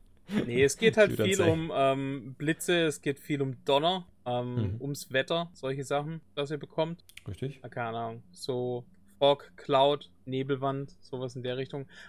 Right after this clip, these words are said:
Speaker 1: Gust of Wind, dass ihr halt Wind erzeugt, aber gegen später halt auch so Sachen wie Control Water,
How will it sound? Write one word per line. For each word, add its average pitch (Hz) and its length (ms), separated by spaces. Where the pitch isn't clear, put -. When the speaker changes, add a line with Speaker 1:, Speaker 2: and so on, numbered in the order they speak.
Speaker 1:
Gust 139 220
of 143 140
Wind, 147 440
dass 131 180
ihr 135 100
halt 123 240
Wind 127 180
erzeugt, 135 680
aber 120 180
gegen 127 240
später 123 380
halt 123 160
auch 120 180
so - 160
Sachen 120 300
wie 123 80
Control 127 520
Water, 117 480